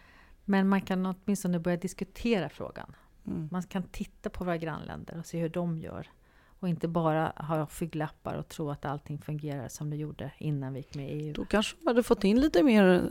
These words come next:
Speaker 2: eh, skatt,
Speaker 1: Ja.
Speaker 2: alkoholskatt, om de sålde det
Speaker 1: Absolut.
Speaker 2: lite mer lättillgängligt.
Speaker 1: Ja, det tror jag faktiskt.
Speaker 2: Ja,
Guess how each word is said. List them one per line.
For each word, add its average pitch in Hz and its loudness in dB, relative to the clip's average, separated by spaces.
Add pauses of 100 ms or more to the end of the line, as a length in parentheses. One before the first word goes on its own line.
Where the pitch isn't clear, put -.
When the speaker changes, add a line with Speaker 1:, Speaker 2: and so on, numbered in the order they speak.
(140)
Speaker 2:
eh, - -6 (120)
skatt, - 0
Speaker 1:
Ja. 202 0
Speaker 2:
alkoholskatt, 190 -2
om 180 -2
de - -4
sålde 185 2
det 180 2
Speaker 1:
Absolut. 180 2
Speaker 2:
lite 180 -2
mer 175 2
lättillgängligt. 190 -2
Speaker 1:
Ja, 294 -4 (720)
det 214 2
tror 339 0
jag 330 -2
faktiskt. - -8 (840)
Speaker 2:
Ja, 262 0